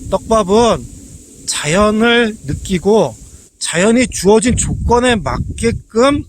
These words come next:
사용하시는 게 가장 좋습니다. 아, 물론, 어, 몇 대 몇 공식처럼 되어 있는 거,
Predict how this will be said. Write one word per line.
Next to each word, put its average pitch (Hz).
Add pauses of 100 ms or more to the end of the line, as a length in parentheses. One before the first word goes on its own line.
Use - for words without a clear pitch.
(120)
사용하시는 202
게 208 (360)
가장 185
좋습니다. 139 (600)
아, 185
물론, 226 (500)
어, 180
몇 202
대 269
몇 240 (240)
공식처럼 233
되어 208
있는 196
거, 208